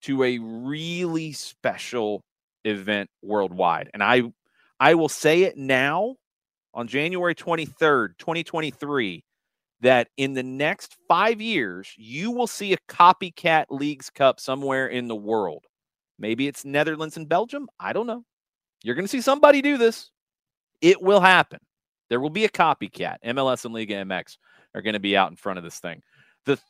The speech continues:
third place winner and the two teams that make the final qualify for the next concacaf Champions League.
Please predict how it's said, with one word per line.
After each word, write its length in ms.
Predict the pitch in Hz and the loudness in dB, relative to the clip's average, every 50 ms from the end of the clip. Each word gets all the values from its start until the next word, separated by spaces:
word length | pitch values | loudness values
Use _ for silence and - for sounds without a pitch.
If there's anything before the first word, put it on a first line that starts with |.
| _ _ | _ _
third 400 | 170 175 190 214 240 214 202 _ | 4 4 4 4 2 -2 -8 _
place 600 | - 214 190 196 196 202 190 - - - - _ _ _ _ _ | 4 4 6 6 4 0 -4 -10 -14 -16 -20 _ _ _ _ _
winner 420 | - 143 165 170 175 175 185 202 208 _ _ _ _ _ _ _ _ - | -4 0 0 0 0 0 -4 -6 -12 _ _ _ _ _ _ _ _ -2
and 320 | 165 180 190 202 214 196 | 0 2 2 0 0 -2
the 60 | 196 | -6
two 200 | - - 196 190 | -6 -6 -12 -12
teams 240 | - - 180 175 165 | -8 -8 -8 -8 -8
that 80 | 160 147 | -6 -4
make 160 | 151 147 - | -4 -4 -4
the 80 | 147 | -6
final 420 | 139 - 147 143 127 110 87 - _ _ _ | -4 -2 0 0 0 0 -4 -10 _ _ _
qualify 580 | - - 135 127 131 131 127 - - 127 120 113 | -4 2 4 4 6 4 4 2 2 2 2 0
for 140 | - - 113 | -2 -6 -10
the 80 | 113 | -8
next 240 | 113 113 104 - _ | -8 -8 -8 -8 _
concacaf 560 | - 117 110 104 - 101 _ 104 101 98 - | -6 -6 -6 -6 -10 -10 _ -4 -4 -4 -4
Champions 600 | - - 101 98 92 _ - 92 90 90 87 - - | -8 -14 -14 -14 -14 _ -16 -16 -16 -16 -18 -20 -20
League. 340 | - 90 92 90 85 78 | -14 -12 -10 -10 -10 -12